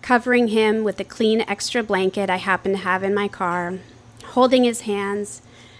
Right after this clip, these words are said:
stroking his hair and legs. His brown skin was really pale,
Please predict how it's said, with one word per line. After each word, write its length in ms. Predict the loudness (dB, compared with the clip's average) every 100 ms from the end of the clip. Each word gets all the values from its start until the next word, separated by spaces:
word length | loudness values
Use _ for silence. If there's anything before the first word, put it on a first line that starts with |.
| -16
stroking 560 | -10 2 2 2 0
his 160 | 0 -4
hair 340 | -6 -4 -2
and 220 | -2 -4 -4
legs. 640 | -6 -10 -12 -14 -14 -18 -20 -20 -20 -10
His 160 | -8
brown 320 | 0 2 4 2
skin 320 | 0 -2 0
was 220 | -2 -2
really 220 | -4 -4
pale, 520 | -4 -4 -2 -2 -2